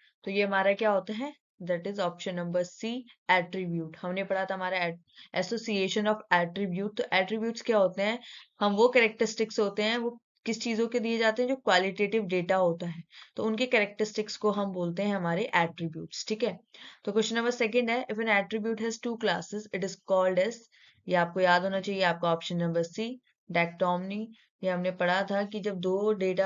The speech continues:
दो क्लासेस के एट्रीब्यूट की बात करते हैं। क्वेश्चन नंबर थर्ड है, if a attribute has more than two classes, it is said to be। अगर क्या कह रहा है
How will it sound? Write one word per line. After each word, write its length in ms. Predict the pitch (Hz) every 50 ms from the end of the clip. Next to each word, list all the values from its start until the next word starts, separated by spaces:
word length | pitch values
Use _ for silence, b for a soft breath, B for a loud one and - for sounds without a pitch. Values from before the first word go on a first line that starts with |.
| 196 196
दो 180 | 185 180 190 196
क्लासेस 420 | 190 196 180 175 175 170 196 196 -
के 100 | - 202
एट्रीब्यूट 460 | 180 170 170 185 175 175 175 170 175 -
की 80 | 190
बात 280 | 180 180 170 170 170 170 -
करते 260 | 175 170 175 - 180
हैं। 180 | 196 220 262 B B B B B B B
क्वेश्चन 260 | - 214 214 - 214
नंबर 180 | 220 220 220 226 226 220 208
थर्ड 260 | 226 226 247 247 240
है, 180 | 233 240 277 - _ _ _ _ _ _ B B B -
if 120 | 208 -
a 80 | - - - - -
attribute 580 | 202 202 202 202 214 247 214 226 254 262 247 240 240
has 200 | 208 214 208 214 202
more 160 | 202 208 214 214 208
than 160 | 214 226 220 220
two 80 | - 240 240 233 233
classes, 500 | 202 175 165 175 - - 196 214 220 - b b b b _
it 140 | - 190 190 233
is 100 | 233 -
said 240 | - 202 202 196 202 -
to 80 | - 185 170 170
be। 80 | 160 165 B B B B B _
अगर 200 | - 185 202 226 233 247
क्या 80 | 240 220 220
कह 100 | 202 180
रहा 120 | 175 190 220
है 80 | 247